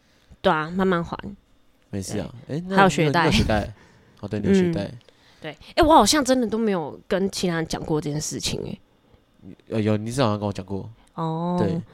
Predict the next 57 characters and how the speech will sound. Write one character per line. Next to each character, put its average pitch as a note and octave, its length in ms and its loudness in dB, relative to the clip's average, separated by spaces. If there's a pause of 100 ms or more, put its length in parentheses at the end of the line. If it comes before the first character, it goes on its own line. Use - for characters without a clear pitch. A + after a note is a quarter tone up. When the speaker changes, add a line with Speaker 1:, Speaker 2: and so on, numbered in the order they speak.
(240)
Speaker 1:
就 D#4 120 2
是 E4 80 6
我 C#4 100 8
每 F#3+ 180 4
个 F3+ 140 2
月 G#3 320 6
可 F#3 120 0
能 D#3 180 -2
固 G#3 200 -8
定， E3+ 400 -4 (320)
呃， C#3+ 240 -14
我， G3+ 120 -2
我 G#3+ 180 6
觉 A#3+ 100 4
得 F4+ 80 12
我 B3+ 140 10
还 E3+ 160 -2
是 A3+ 100 -4
算 A#3 200 2
月 G#3+ 120 2
光 D#3+ 280 -4
族 - 220 -14
啦。 F2 200 -16
Speaker 2:
嗯。 A2+ 400 -8
Speaker 1:
嗯， E3 320 -10
就 B3 100 -2
是 B3+ 140 2
我 G3+ 180 2
只 G3 140 -4
要 G#3 180 0
每 G3+ 200 0
个 D#3 120 -4
月 E3 480 4 (260)
存， E3 440 0
存 - 180 -4
款 F#3 160 0
是， F3+ 380 0 (560)
呃， D#3 340 -6
少 D#3+ 300 0
于 F3+ 100 4
多 G3+ 220 -2
少， - 260 -8
Speaker 2:
零。 A#2 100 -4
嗯。 D3 140 -2
Speaker 1:
少 D3+ 180 -8
于 E3 60 -8
多 E3+ 180 -6
少， - 260 -10 (360)
那 F#3+ 100 -2
就 F#3 140 0
是 F3 280 -2
等 D3 140 -2
于 C#3+ 100 -4
是 E3+ 120 -2
月 E3+ 160 0
光 C#3+ 240 -10
族。 - 160 -16